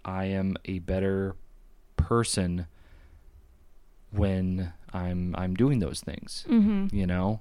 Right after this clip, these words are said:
Speaker 1: I mean, I was, uh, we were talking earlier. I had a, I had some drinks on Christmas, you know, with
Speaker 2: Mm-hmm.
Speaker 1: family, 'cause, uh, you know, I just wanted to kinda cut loose, have a good time with the family. And the following day,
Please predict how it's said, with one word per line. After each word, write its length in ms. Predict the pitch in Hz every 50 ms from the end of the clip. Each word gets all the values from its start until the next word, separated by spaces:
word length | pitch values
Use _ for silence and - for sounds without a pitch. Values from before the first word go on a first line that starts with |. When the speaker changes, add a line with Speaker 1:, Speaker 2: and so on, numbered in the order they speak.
| - -
Speaker 1:
I 100 | - 107
mean, 160 | 107 107 104
I 60 | 101 101
was, 140 | 101 - - - - - - - -
uh, 100 | 101 95 87
we 100 | 104 104
were 60 | 104
talking 300 | - 104 104 101 - 101
earlier. 460 | 92 101 117 113 107 92 92 98 98
I 120 | 85 95 104
had 140 | 107 107 107
a, 200 | 107 104 101 82
I 100 | 92 104
had 120 | 107 104
some 100 | - 117 110
drinks 480 | 110 107 107 113 107 - - - - - -
on 280 | 107 107 107 104 107
Christmas, 600 | - - - 110 - - 117 117 - - - - -
you 100 | - -
know, 80 | 247 117
with 120 | - 262
Speaker 2:
Mm-hmm. 80 | 294 370
Speaker 1:
family, 500 | - 120 113 107 107 107 110 117 123 120
'cause, 380 | - - 110 107 101 101 - - - - - - - - - - - - - - - -
uh, 640 | - 107 104 104 101 101 101 98 92 92 90 - - -
you 180 | - - 110 113
know, 100 | 104 101
I 80 | 104 107
just 160 | 104 101 -
wanted 200 | 110 110 107 101
to 100 | 107 104
kinda 440 | 104 - 110 107 104 101 101 101 98
cut 160 | - 117 - 107
loose, 180 | 107 107 -
have 120 | - 104 101
a 40 |
good 120 | 101 110 104
time 160 | - 110 107
with 80 | 107 104
the 60 | 104
family. 420 | - 117 107 104 104 107 113 113 - - - - - - - - -
And 240 | 110 104 104 101 101
the 60 | 101
following 340 | 92 - 123 123 127 123 110
day, 480 | 98 104 110 127 131 113 90 90 92